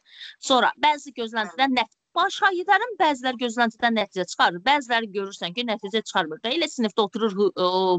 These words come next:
başlayır və bir-birinə söz atmaqla, e, nə bilim, e, bir-birini çağırmaqla, nəsə fikri tam, e, deyəsən ki, sinifdə iyirmi nəfərdir, iyirmisi də sinifdə, e, hamısının, bütün dərslərdə fikri dərslərdə olmur.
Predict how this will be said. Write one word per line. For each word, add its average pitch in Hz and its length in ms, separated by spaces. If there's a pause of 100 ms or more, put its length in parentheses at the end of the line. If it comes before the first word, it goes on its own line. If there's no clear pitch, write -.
(120)
başlayır 196 400 (400)
və 214 180
bir-birinə 208 380
söz 208 240
atmaqla, 196 560 (320)
e, 175 160 (160)
nə 202 140
bilim, 208 180 (220)
e, 185 120 (140)
bir-birini 220 420
çağırmaqla, 196 540
nəsə 269 260 (460)
fikri 302 340
tam, 247 220 (320)
e, 202 140 (180)
deyəsən 262 480
ki, 254 160
sinifdə 240 240
iyirmi 233 300
nəfərdir, 214 320
iyirmisi 240 340
də 226 140
sinifdə, 214 400
e, - 400
hamısının, 220 520
bütün 220 280
dərslərdə 190 480
fikri 214 260
dərslərdə 233 460
olmur. 185 420